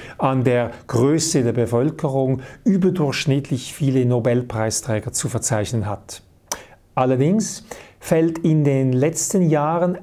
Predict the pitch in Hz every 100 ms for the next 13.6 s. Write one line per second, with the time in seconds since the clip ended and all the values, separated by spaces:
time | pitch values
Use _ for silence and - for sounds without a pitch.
0 | - - 139 139 160 196 220 - 156 143
1 | 156 151 - 165 143 131 135 160 139 151
2 | 143 - 139 135 135 - 123 139 - 139
3 | 131 131 123 131 131 - 139 160 160 160
4 | 160 185 185 160 151 147 - - 135 135
5 | - 139 127 131 127 - - 143 123 113
6 | 117 - 131 127 - 120 120 - - 139
7 | 120 101 - 117 113 117 - - _ -
8 | - - 147 139 - - - 123 156 143
9 | 139 - 110 104 - - 139 127 - 143
10 | 131 120 113 131 - 113 113 113 110 113
11 | 107 104 - - - 175 180 185 165 151
12 | 143 139 - 135 131 135 135 139 127 127
13 | 196 190 - 131 120 123